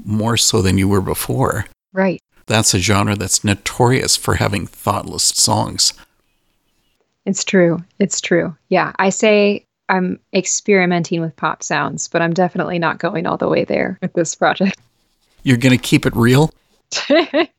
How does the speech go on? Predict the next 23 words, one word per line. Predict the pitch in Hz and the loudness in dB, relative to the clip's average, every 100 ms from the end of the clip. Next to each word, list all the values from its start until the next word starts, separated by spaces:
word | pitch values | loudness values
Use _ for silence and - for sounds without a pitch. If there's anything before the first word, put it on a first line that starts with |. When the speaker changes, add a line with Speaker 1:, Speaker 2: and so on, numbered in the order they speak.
| _ _ 370 427 - - 330 | _ _ -4 -4 -4 -6 -2
Speaker 2:
Yes, | 196 165 160 | 0 0 0
we're | 190 190 | -2 0
keeping | 220 208 208 | 0 2 2
it | 180 | 2
real. | 175 165 165 185 - _ _ _ _ | 0 0 0 -4 -10 _ _ _ _
And | 202 | 2
there's | 214 214 | 4 2
still | - - 226 220 | 0 0 2 2
some | - 180 | 0 -2
folk | - 165 - - - | 0 0 0 -4 -6
flavor | 170 160 151 175 - 170 - | -2 0 0 0 -2 -4 -10
to | - 165 | -4 -2
it, | - - - _ _ _ _ _ _ | 0 -2 -8 _ _ _ _ _ _
or | 190 175 175 185 _ _ _ | 2 2 0 -6 _ _ _
even | 202 208 190 | 2 4 2
kind | 190 175 | 0 -4
of | 160 | -2
jazz | 165 - - 180 180 - - - | -2 0 0 -2 -2 -4 -6 0
music | 180 165 - - | 0 2 -2 -4
a | 180 | -4
little | 180 185 | 0 0
bit, | 185 185 - _ _ _ _ _ | 0 0 -2 _ _ _ _ _
um, | 175 170 185 180 | -4 -2 -4 -6